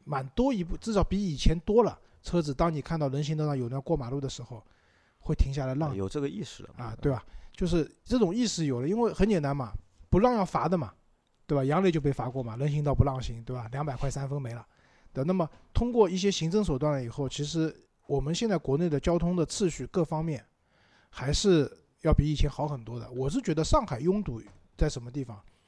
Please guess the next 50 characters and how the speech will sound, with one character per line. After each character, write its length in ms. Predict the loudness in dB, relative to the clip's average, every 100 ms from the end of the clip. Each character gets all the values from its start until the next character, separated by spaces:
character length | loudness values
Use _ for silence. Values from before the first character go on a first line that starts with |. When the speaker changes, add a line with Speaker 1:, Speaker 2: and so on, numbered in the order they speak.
| -20 _ _
Speaker 1:
有 100 | 2
很 100 | 2
多 120 | 2 0
瓶 200 | 0 0
颈 160 | -4
路 140 | -6 -10
段， 140 | -12 _ _ _ _ -2
就 100 | 0
是 240 | 2 2 -2 -8 _ -10
比 120 | -4
如 120 | -2
说 320 | 2 2 2 0
打 120 | -6
个 100 | -2
比 120 | -2 0
方 120 | -2
讲， 240 | -2 -6
我 120 | -8
们 100 | -6
上 140 | -4 -2
海 40 |
的 80 | -2
沪 160 | -2 -2
闵 140 | -4
路 100 | -8
高 160 | -8 -8
架， 160 | -8 -12 -20 -14
就 100 | -6
是 140 | -6 -2
到 160 | -4
徐 140 | -4 -4
家 120 | -2
汇 120 | -2
方 140 | -4
向， 140 | -6 -8
然 100 | -8
后 100 | -4
要 80 | -4
转 200 | -6 -8
内 120 | -6
环 220 | -6 -8
那 80 | -10
一 80 | -10
段， 180 | -10 -12 -14
那 140 | -16 -2
常 200 | 0 0
年 140 | -4
堵 140 | -6
车 180 | -10 -12
的， 100 | -14